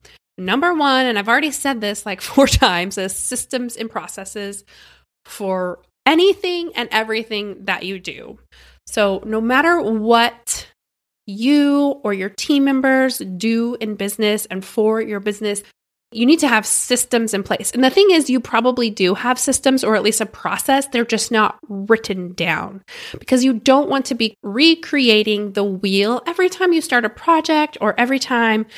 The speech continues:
you know, a new client or a new custom project comes in, or you have to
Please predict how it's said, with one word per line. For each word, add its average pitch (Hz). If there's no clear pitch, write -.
you 220
know, 208
a 208
new 220
client 269
or 226
a 220
new 226
custom 262
project 254
comes 247
in, 240
or 208
you 208
have -
to 196